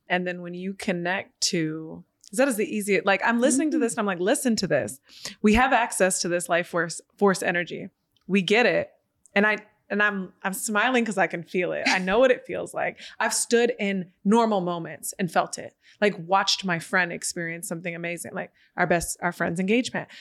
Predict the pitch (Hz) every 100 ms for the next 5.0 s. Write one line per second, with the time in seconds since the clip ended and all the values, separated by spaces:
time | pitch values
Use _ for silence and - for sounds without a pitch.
0 | - 202 247 233 - 214 214 208 185 175
1 | 190 175 196 202 202 202 185 180 - 185
2 | - - 196 202 196 180 170 - - _
3 | 202 202 202 170 180 175 185 180 185 175
4 | 180 160 180 180 - 180 - 214 202